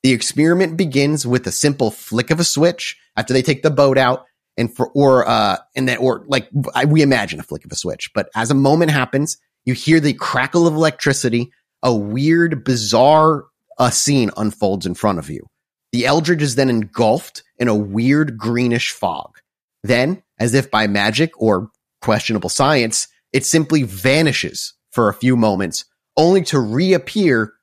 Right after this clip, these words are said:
right where it was a couple seconds later.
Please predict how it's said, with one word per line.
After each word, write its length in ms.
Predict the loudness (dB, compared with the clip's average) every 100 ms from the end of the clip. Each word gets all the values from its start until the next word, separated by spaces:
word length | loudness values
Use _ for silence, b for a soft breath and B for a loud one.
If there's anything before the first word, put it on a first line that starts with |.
| _ -8
right 420 | 0 2 2 2
where 240 | 2 4
it 120 | 2
was 520 | 4 4 4 2 -4 -10 _ _ -2
a 200 | -2 -4 _ -6
couple 320 | -2 0 0
seconds 520 | 0 -2 -2 -4 -4
later. 400 | -6 -8 -10 -18